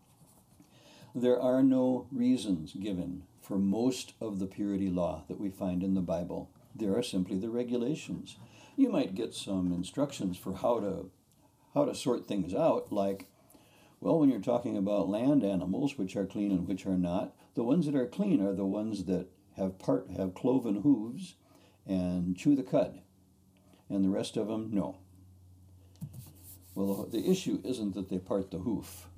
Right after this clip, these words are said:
and chew the cud. That's just the identifying mark. So we're gonna look for,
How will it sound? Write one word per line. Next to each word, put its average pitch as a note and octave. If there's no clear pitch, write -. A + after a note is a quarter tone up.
and F#2+
chew G#2
the -
cud. -
That's A2+
just G2
the F#2+
identifying F#2+
mark. -
So G#2+
we're G#2+
gonna B2
look B2
for, A2+